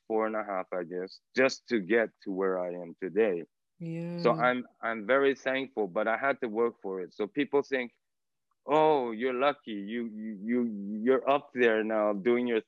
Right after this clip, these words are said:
Speaker 1: thing. You have," yeah, but, you know, you don't know the other story that
Speaker 2: That's
Speaker 1: I
Speaker 2: it.
Speaker 1: have. I'm alone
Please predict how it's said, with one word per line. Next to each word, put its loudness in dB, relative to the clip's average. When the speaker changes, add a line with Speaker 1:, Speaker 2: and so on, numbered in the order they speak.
Speaker 1:
thing. -4
You -6
have," 0
yeah, 4
but, -4
you -2
know, -2
you -2
don't -4
know -6
the -4
other -8
story 4
that 2
Speaker 2:
That's -2
Speaker 1:
I 2
Speaker 2:
it. 2
Speaker 1:
have. -4
I'm 4
alone 0